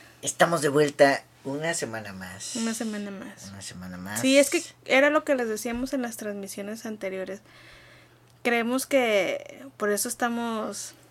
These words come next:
Speaker 2: de vuelta semana tras semana, porque son momentos muy interesantes, el cual podemos observar y aprender de todos los movimientos que se van generando a nivel personal, que seguramente también debe de ser a nivel colectivo.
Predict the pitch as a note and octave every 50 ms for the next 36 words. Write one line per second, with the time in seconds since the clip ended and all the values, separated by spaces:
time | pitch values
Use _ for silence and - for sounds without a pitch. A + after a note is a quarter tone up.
0 | _ - A3 G#3 G#3 G3+ G3+ G#3 G#3 G#3 G#3 - A#3 A3+ - A#3 G#3+ G#3 G3 G3+
1 | G#3 G#3+ A3+ A3 A3+ G#3+ G3+ - F#3+ F#3+ F#3+ F#3+ G3+ A3 A#3 - A#3 A3+ - -
2 | G#3+ - G#3+ G#3+ G#3+ G#3+ A3 A3+ A3 A3 A3+ - A#3 A3+ A3+ A3+ A3+ A3+ A#3 B3
3 | C4+ C4+ - C#4 - F#3+ G3+ - - G#3 G#3+ G#3+ - - B3 C4 - - - -
4 | G3+ G3+ - - G#3 G#3 G#3 - G#3+ A3 A3 A3 G#3+ A3 A3 A3 A3+ A3+ A#3 G#3
5 | G#3 - G#3+ G3 F#3+ F#3+ F#3 F#3+ F#3+ G3+ G#3+ A3+ A3+ - G#3+ G3+ F#3+ F#3+ F#3 F#3+
6 | F#3+ G3 G3+ - - - - - - - - - - - - - - - _ B3
7 | A3 A3 A3 - A3+ A3+ A#3 A#3+ B3+ B3+ B3 A#3 A#3 A3+ A3 G#3+ G#3 G3+ G#3 G#3
8 | G#3 G#3 G#3 A#3+ A#3 - - A3+ - - G3+ G3 G3 F#3+ F#3+ - A3+ A3 A3 G#3
9 | G3 G3 G3 G3 G3 G3+ G#3 G#3 G3+ G3 G3 - - - - - - - - -
10 | A3 G#3+ G#3+ G#3+ G#3+ G#3 G#3 G#3 C4 B3+ B3 - B3+ A3+ A3 G#3+ A3 A#3 A3+ C4+
11 | B3 - B3 A3 G#3+ G#3+ G#3+ A3 A3 A3 A3 A#3+ A#3 - A3+ G#3+ G#3+ G#3 G#3 G#3
12 | G#3+ G#3+ G#3+ G#3+ G#3 G3+ - G#3+ G3+ G#3 G#3 G3+ G3+ G3 G3 G3+ - - G3+ G3
13 | F3+ - _ - F#3+ G3+ -